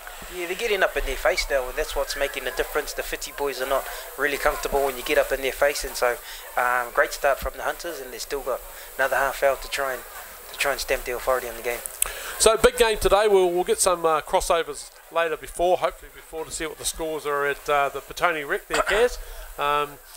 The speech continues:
Speaker 2: Norths and University, you'll take Norths, no, no doubt.
Speaker 1: Yeah, definitely. You know, it's, um, it's a home team, and all the local boys, they've been, had a, had a pretty amazing season,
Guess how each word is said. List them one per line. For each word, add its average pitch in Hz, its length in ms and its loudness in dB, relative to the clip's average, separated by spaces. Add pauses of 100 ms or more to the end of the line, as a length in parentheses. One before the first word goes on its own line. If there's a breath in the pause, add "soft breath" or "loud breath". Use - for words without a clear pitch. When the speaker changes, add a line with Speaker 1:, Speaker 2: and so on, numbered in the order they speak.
(460 loud breath)
Speaker 2:
Norths 185 380 4
and 160 200 -2
University, 165 580 0
you'll 147 140 0
take 147 300 2
Norths, 175 280 2
no, 151 120 2
no 151 180 2
doubt. 180 240 0 (220)
Speaker 1:
Yeah, 196 180 4
definitely. 127 380 -8
You 123 80 -8
know, 123 80 -4
it's, - 320 -2
um, 120 240 4
it's - 100 -6
a - 60 2
home 135 200 2
team, 147 320 -4
and 131 120 -6
all 135 100 -2
the 127 80 0
local 135 260 2
boys, 139 240 -2
they've 139 140 -4
been, 135 140 -6 (500 loud breath)
had 147 160 6
a, 139 60 6
had 147 180 4
a 135 120 6 (120)
pretty 165 320 -2
amazing 151 420 0
season, 175 340 -4